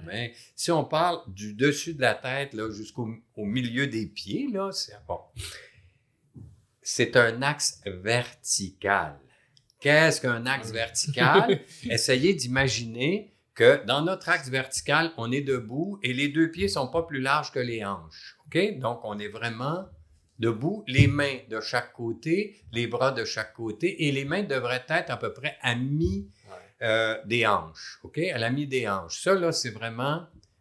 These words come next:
Speaker 1: une
Speaker 2: Ok.
Speaker 1: position qui est parfaite. Il faut marcher dans cette
Speaker 2: Comme ça.
Speaker 1: posture-là, OK ? Travailler dans cette po-, pourquoi ? Parce que tous les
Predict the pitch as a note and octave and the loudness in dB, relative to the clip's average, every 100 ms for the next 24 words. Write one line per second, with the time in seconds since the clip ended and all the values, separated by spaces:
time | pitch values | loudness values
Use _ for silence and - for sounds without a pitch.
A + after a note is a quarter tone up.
0 | _ - A2 - - D3 - - B2+ D3+ | _ -4 -4 -2 2 4 4 2 -2 -2
1 | - - A#2 B2+ - _ _ _ _ - | -6 -8 -6 -6 -8 _ _ _ _ 6
2 | D#3+ - G2 - _ _ - - - _ | 6 4 -8 -10 _ _ -20 -20 -20 _
3 | G2+ F#2 D3+ D3 F#2+ F#2+ - - C3+ D3 | -8 -2 0 0 -2 -6 -6 -6 -4 -6
4 | - _ _ G2+ B2+ D#3+ - G#2 - F#2+ | -10 _ _ 2 6 6 4 -2 -6 -8
5 | A#2 A2 G2+ E2+ F2 D#2 - - F#2+ D3 | -4 -4 -4 -6 -6 -10 -14 -16 -4 -2
6 | C#3+ - D3+ D3+ C#3 A2+ B2+ D3+ G#2+ C#3 | -2 2 4 6 4 2 -2 -6 -4 -4
7 | C#3 A#2+ A2+ A2 - - - C3 - E3+ | -2 -4 -6 -8 -8 -12 0 0 2 -2
8 | F3+ C#3 - D3 C#3+ - D4+ G#3 A#2+ | -2 -6 0 0 0 -2 2 2 0